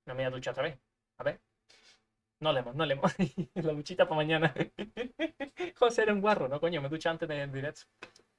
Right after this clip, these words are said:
<clears throat> Me creía que no me había duchado. Digo, "Ch-, me, me gusta, básicamente me gusta ducharme todos los días pa' quitarme el sudor.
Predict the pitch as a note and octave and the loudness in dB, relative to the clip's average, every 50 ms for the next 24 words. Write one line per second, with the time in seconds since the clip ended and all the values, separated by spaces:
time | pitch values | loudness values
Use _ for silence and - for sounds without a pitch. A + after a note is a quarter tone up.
0 | _ _ _ _ _ _ _ _ _ _ _ _ - - - - E3 D3+ C3 C3 | _ _ _ _ _ _ _ _ _ _ _ _ -10 -10 -6 -4 -4 -6 -6 -8
1 | _ _ _ - C#3 C3 C3 D3+ D#3 E3 E3+ E3 D3+ C#3+ C#3+ C3 B2+ B2+ - C#3 | _ _ _ -4 -2 0 2 2 2 2 2 0 -2 -2 -2 -2 -4 -4 -6 -6
2 | C3 - _ _ _ _ _ _ _ _ _ _ _ _ _ _ _ _ _ _ | -8 -10 _ _ _ _ _ _ _ _ _ _ _ _ _ _ _ _ _ _
3 | _ C3 A#2+ A2+ A#2 A#2 - - - - _ _ _ _ - F3 C3+ B2 - A#2+ | _ -10 -10 -8 -8 -8 -8 -10 -10 -12 _ _ _ _ -14 -12 -12 -8 -6 -6
4 | A#2+ C3+ C#3 - D3+ D3+ D3+ D3 D3 E3 F3 F3+ F3 F3 F3+ F3 F3 E3+ F3+ E3 | -4 -4 0 0 0 2 2 0 2 4 4 4 4 4 2 0 4 6 6 4
5 | E3 - F3 D3 F3+ - D#3 E3 F3 E3 D#3 F#3 F#3 F#3+ - - D#3+ C#3+ - C#3+ | 6 4 2 0 2 2 6 6 6 6 6 2 0 -2 0 0 0 0 0 0
6 | C#3 D3+ E3+ D#3+ C3 - C#3+ E3 E3+ - | 0 0 0 0 -2 0 -2 -2 -2 -4